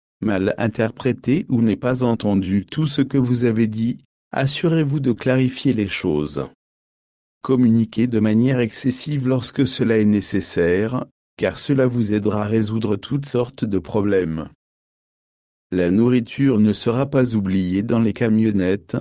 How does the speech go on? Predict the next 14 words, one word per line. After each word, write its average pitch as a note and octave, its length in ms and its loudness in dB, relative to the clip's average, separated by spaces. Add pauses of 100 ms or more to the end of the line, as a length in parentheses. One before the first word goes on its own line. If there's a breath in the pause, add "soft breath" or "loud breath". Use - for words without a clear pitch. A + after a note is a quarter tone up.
(380)
ou C3+ 100 -2
quel A#2+ 220 -2
que B2 140 0
soit A#2+ 260 -2
le G#2 120 0
scénario. G#2 680 0 (1040)
Cela C3+ 280 2
peut C#3+ 200 0
être B2 320 0
n'importe B2 600 2
quoi G#2+ 280 0
dans F#2 180 0
la F2 160 2
vie. D2+ 300 -6